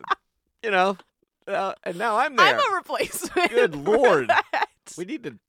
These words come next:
Speaker 1: go have coffee after this and, like, find out what's going on with you. That's just hilarious. Oh, my God. By the way, can I stop you right there? I wanna hear
Speaker 2: Yes.
Speaker 1: more about the, the, but this, but I wanna say, per our, um, last episode,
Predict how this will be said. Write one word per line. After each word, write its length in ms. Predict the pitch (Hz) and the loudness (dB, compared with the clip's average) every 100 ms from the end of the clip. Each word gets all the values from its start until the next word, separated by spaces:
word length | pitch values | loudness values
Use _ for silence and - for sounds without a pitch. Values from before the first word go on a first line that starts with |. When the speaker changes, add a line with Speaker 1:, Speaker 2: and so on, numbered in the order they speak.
| _ | _
Speaker 1:
go 140 | 151 147 | -8 -6
have 180 | 123 - | -8 -10
coffee 400 | 131 311 359 165 | -6 -4 -2 -4
after 220 | 147 453 | -4 -4
this 260 | 214 440 | -2 0
and, 140 | - 226 | -2 0
like, 300 | - 220 - | -2 -2 -6
find 240 | 330 339 | -6 -6
out 100 | 220 | -6
what's 120 | 156 - | -8 -6
going 220 | 233 107 | -6 -4
on 200 | 165 311 | -4 -4
with 140 | 240 | -8
you. 160 | 127 113 | -4 -4
That's 440 | - - 170 453 440 | -2 -4 -6 -6 -6
just 200 | 233 403 - 440 - 539 - - - | -6 -8 -10 -16 -14 -16 -12 -14 -12
hilarious. 640 | 113 104 110 120 107 104 - | -12 -8 -6 -6 -6 -10 -12
Oh, 80 | 117 | -10
my 120 | 107 | -10
God. 360 | 104 110 110 104 | -8 -6 -6 -2
By 120 | 160 | 2
the 100 | 170 | 2
way, 120 | 170 156 | 2 0
can 180 | 175 | -2
I 100 | 151 | -4
stop 280 | 147 160 151 | -4 -4 -4
you 80 | 156 | -4
right 140 | 151 | -6
there? 100 | 139 | -6
I 40 | 135 | -4
wanna 120 | 156 | -4
hear 120 | 135 | -4
Speaker 2:
Yes. 60 | 127 | -4
Speaker 1:
more 180 | 139 135 | -4 -2
about 280 | 113 110 | -4 -6
the, 160 | 107 110 | -8 -14
the, 140 | 110 98 | -16 -14
but 240 | 113 110 | -12 -8
this, 160 | 117 - | -10 -8
but 160 | 117 | -8
I 80 | 113 | -6
wanna 240 | 117 120 | -6 -8
say, 300 | 113 123 113 | -8 -10 -10
per 440 | - 139 156 147 139 | -10 -8 -6 -6 -8
our, 380 | 117 120 120 - | -6 -6 -6 -6
um, 340 | 110 104 104 | -8 -10 -12
last 340 | 107 117 113 - | -10 -8 -8 -10
episode, 680 | 110 110 - 101 98 98 | -12 -12 -12 -10 -10 -12